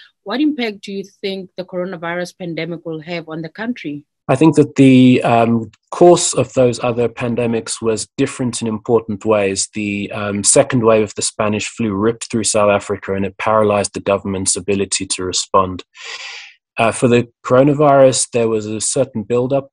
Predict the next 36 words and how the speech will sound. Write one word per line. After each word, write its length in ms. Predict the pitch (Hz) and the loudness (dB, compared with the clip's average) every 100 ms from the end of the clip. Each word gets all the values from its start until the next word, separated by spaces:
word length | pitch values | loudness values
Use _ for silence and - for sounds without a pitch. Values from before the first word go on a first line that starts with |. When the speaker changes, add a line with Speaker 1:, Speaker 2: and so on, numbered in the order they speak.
| - | -6
Speaker 2:
where 180 | 113 | -4
the 140 | 107 104 | -4 -4
virus 340 | 113 113 113 | -2 0 -2
spread 300 | - - 113 | -4 -2 -2
around 340 | 110 107 107 104 | 0 -2 -4 -4
the 80 | |
world 300 | 104 123 131 | 0 2 2
and 100 | 117 | 0
there 140 | 107 104 | -2 -4
was 180 | 101 - _ | -6 -10 _
possibilities 800 | 110 - 98 117 117 117 - 110 | -4 -4 -2 0 2 0 0 -2
to 300 | - - 101 _ - | -2 -4 -4 _ -8
prepare 500 | 117 - 123 127 143 - | -8 0 2 4 2 0
a 80 | |
response. 760 | 107 101 - - 107 196 - - - - - _ 117 | 0 0 0 4 2 2 -4 -8 -12 -20 -20 _ 0
And 120 | 113 | 2
it's 320 | 110 - - | 2 2 -2
progressed 480 | - 113 117 117 - | -2 0 2 2 2
over 280 | 120 107 110 | 2 2 2
a 60 | 107 | 0
much 440 | 110 113 - - | 0 -2 -4 -2
longer 300 | 113 110 110 | 0 0 -2
period 400 | 110 113 110 104 | -6 -6 -6 -6
of 120 | 101 - | -8 -4
time 360 | 104 104 117 | 0 2 2
with 140 | 110 - | -2 -4
fortunately 680 | - 120 117 117 107 107 107 | 0 0 0 -4 -4 -4 -2
much 320 | 110 107 - | -2 -4 -2
less 260 | 107 - | -4 -4
lethal 340 | 104 104 - 101 | -8 -10 -10 -8
consequences, 880 | 107 104 - - 101 98 - 95 - - - - - | -4 -2 -4 -4 -4 -2 -2 -2 -6 -14 -20 -16 -4
uh, 80 | 104 | -2
in 200 | - 101 | 0 -2
the 60 | 98 | -2
short 380 | - 113 101 | 2 2 2
term. 320 | - 95 95 | -2 -4 -6